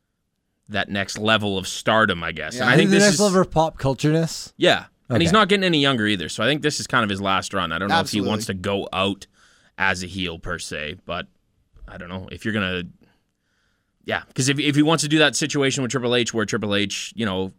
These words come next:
Speaker 1: makes him retire in a retirement match,
Speaker 2: Yeah.
Speaker 1: and Batista's gonna be working as a heel, then you gotta flip Triple H, and I don't see that happening before WrestleMania.
Speaker 2: It's just so weird having an older guy retire.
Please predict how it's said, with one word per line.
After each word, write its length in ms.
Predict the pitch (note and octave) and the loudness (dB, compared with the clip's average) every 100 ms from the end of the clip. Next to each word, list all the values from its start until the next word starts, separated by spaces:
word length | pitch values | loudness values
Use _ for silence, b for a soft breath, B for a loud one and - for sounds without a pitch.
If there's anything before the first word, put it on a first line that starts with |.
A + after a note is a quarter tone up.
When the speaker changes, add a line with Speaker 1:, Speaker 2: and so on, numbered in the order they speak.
| _ - | _ -6
Speaker 1:
makes 240 | G#2+ G#2 | -4 -4
him 100 | F2+ | -8
retire 380 | D#2+ A#2+ A#2+ G2+ | -6 0 2 0
in 80 | G2 | -2
a 40 | |
retirement 460 | E2+ A#2+ B2+ G2+ F2 | -4 0 0 0 -4
match, 300 | E2+ E2+ B2+ | -4 -4 -6
Speaker 2:
Yeah. 220 | C#3 B2 _ _ _ _ _ - | -6 -8 _ _ _ _ _ -4
Speaker 1:
and 420 | G#2 F#2+ F#2 F#2 | -2 -2 -4 -6
Batista's 460 | G2+ - A#2 A2 G2+ | -6 -6 -6 -4 -2
gonna 120 | A2 | 0
be 60 | G#2 | 2
working 300 | A#2 A#2 G2+ | 0 0 -2
as 100 | F#2 | -2
a 40 | |
heel, 300 | G2+ A#2+ G2 | -2 0 0
then 160 | F#2 F#2+ | -2 -2
you 80 | G#2+ | 0
gotta 140 | G2+ | -2
flip 220 | - G2+ | -4 -6
Triple 260 | - G2 F#2+ | -6 -6 -6
H, 200 | F2 - | -6 -8
and 80 | F2 | -6
I 40 | |
don't 140 | G2 - | -6 -6
see 100 | F#2+ | -2
that 200 | F#2 F#2 | -2 -2
happening 480 | E2+ F2+ E2+ E2 - | -4 -4 -8 -10 -10
before 260 | F2+ G2+ | -6 -2
WrestleMania. 640 | F#2 F2 F#2+ F2+ D#2+ C#2+ - - | -2 -4 -4 -6 -6 -10 -14 -10
Speaker 2:
It's 220 | F3 - | -10 -8
just 260 | - E4 - | -4 -4 -4
so 180 | A#3 A#3 | -2 -2
weird 340 | F3+ F3 F3+ | 0 0 0
having 300 | E3+ D3+ D3 | -2 -2 -4
an 120 | C#3 B2 | -8 -10
older 400 | C3+ D3 D3 D3+ | -8 -8 -6 -8
guy 520 | B2+ A#2 A#2 A2+ G#2 G#2 | -8 -8 -8 -10 -12 -16
retire. 600 | A#2 - B2+ B2 A#2 | -16 -12 -10 -8 -10